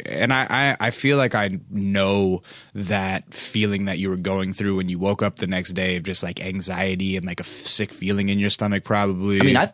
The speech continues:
Speaker 2: I thought my career might be over, and
Speaker 1: It's like the love of your life breaking you, uh, breaking up with you or something, probably is a, a similar feeling.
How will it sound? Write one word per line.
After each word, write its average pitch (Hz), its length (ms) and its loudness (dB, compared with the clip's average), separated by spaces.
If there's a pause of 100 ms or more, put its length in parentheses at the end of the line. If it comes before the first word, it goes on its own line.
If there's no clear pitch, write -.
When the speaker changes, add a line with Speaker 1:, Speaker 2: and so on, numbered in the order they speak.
Speaker 2:
I 151 120 4
thought 143 280 2
my 120 100 4
career 117 360 2
might 110 200 2
be 101 160 4
over, 104 400 2 (340)
and 123 460 4 (300)
Speaker 1:
It's 135 160 0
like 147 120 4
the 120 100 4
love 120 200 4
of 113 100 2
your 104 140 4
life 110 240 2
breaking 101 320 0
you, 92 180 0
uh, 87 140 2
breaking 101 320 0
up 95 80 0
with 92 140 -2
you 95 100 0
or 92 60 -2
something, 90 340 -4
probably 85 300 -4
is 87 140 -4
a, 73 300 -2
a - 60 -10
similar 95 340 2
feeling. 87 380 -4